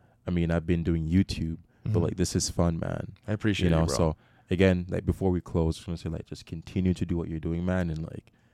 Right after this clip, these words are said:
Speaker 1: just continue to have the passion for everything that you're doing, and you'll be surprised how far you go, bro.
Speaker 2: Thanks, man, man.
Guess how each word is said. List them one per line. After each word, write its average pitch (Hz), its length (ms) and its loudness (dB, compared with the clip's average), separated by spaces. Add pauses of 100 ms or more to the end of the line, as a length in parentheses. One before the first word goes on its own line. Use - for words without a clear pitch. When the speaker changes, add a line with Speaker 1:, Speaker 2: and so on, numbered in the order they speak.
(240)
Speaker 1:
just - 360 -6
continue 87 400 -2
to 87 80 0
have 82 140 -2
the 78 80 -6
passion 80 420 -4
for 87 100 -4
everything 82 320 -2
that 87 100 -2
you're 85 120 2
doing, 85 320 -2 (320)
and 92 80 -2
you'll 90 100 4
be 87 80 2
surprised - 440 -2
how - 60 -2
far - 220 -2
you - 100 -2
go, - 200 -4
bro. - 180 -8 (280)
Speaker 2:
Thanks, 92 200 -4
man, - 160 -8
man. - 160 -10